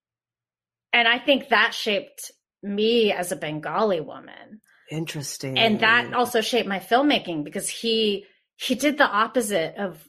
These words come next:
Speaker 1: what was happening in Bollywood at the time. And he,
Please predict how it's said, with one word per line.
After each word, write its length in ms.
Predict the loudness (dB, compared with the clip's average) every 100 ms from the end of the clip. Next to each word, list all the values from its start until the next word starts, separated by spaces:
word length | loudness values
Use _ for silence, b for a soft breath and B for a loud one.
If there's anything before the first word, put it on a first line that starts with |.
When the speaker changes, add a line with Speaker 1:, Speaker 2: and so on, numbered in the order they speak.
| -10
Speaker 1:
what 240 | -4 -4
was 140 | -4 0
happening 400 | 0 0 -4 -6
in 120 | -6
Bollywood 420 | -4 -2 -2 -2
at 80 | -4
the 80 | -8
time. 520 | -6 -2 0 0 -4
And 160 | -6 -10
he, 560 | -12 -10 -8 -6 -10